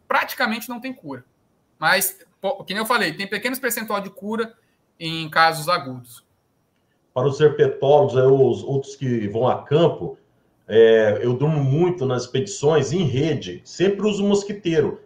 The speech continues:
Speaker 2: que evita de uma aranha, escorpião, bicho barbeiro e também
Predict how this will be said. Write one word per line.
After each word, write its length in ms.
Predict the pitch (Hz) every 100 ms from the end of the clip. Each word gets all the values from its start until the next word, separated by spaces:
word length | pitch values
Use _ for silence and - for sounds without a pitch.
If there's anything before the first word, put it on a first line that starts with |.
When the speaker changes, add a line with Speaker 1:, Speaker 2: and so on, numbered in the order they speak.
| _
Speaker 2:
que 80 | 131
evita 300 | 143 143 139
de 80 |
uma 160 | 131 156
aranha, 340 | 135 143 151
escorpião, 800 | 135 - 135 - 123 127 165 147
bicho 220 | 101 117 120
barbeiro 480 | 120 101 165 196
e 20 | 139
também 480 | 160 143 156 185